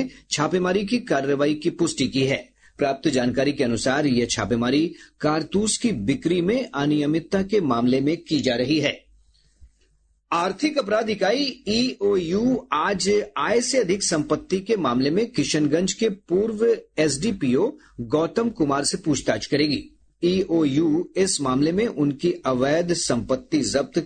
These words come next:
करने की प्रक्रिया भी शुरू कर सकती है। गौरतलब है कि ईओयू ने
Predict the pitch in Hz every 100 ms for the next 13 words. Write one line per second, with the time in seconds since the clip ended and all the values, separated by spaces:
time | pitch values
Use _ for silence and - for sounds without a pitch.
0 | - 123 127 135 170 190 - 120 131 131
1 | 127 110 139 170 - - - - 151 143
2 | 147 156 127 - - 165 147 98 - -
3 | - 120 143 156 160 147 202 202 214 -
4 | 156 160 156 151 139 139 175 156